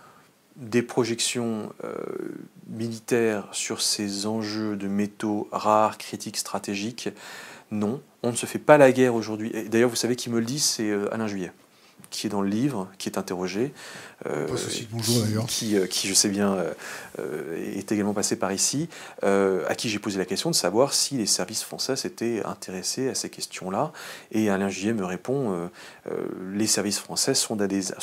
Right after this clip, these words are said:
Speaker 1: je le cite quasiment verbatim, hein, j'ai oublié le, le, le mot à mot ce qu'il y a dans le livre, mais, dans mon livre, mais, euh, les services français sont à des années-lumière de ces sujets-là.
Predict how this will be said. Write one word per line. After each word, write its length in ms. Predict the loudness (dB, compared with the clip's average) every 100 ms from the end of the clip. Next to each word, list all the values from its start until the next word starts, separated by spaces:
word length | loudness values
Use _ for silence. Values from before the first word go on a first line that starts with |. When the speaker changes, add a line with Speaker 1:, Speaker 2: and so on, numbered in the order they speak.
| -4
Speaker 1:
je 120 | -2 2
le 80 |
cite 200 | 2 2
quasiment 300 | 2 0 2
verbatim, 500 | 4 4 4 2 0 0
hein, 100 | 0
j'ai 100 | -2
oublié 220 | 0 0
le, 160 | 0
le, 80 | -2
le 160 | -4 -6
mot 320 | -4 0 2
à 100 | 4
mot 120 | 2 2
ce 80 |
qu'il 60 | 0
y 60 | 0
a 40 |
dans 60 | 2
le 60 |
livre, 200 | 2 2
mais, 180 | 2 0 -2 -12 -12 -6
dans 80 | -2
mon 100 | 2
livre, 240 | 2 0 2
mais, 280 | 4 6 6
euh, 320 | 6 2 0 -2
les 760 | 0 0 0 0 2 2 2
services 320 | 2 0 0
français 300 | -2 -2 0
sont 260 | 0 0 -2
à 60 |
des 280 | 0 0 2
années-lumière 800 | 2 2 0 -2 0 2 2 2
de 100 | -2
ces 160 | -2 -4
sujets-là. 460 | -4 -4 -6 -6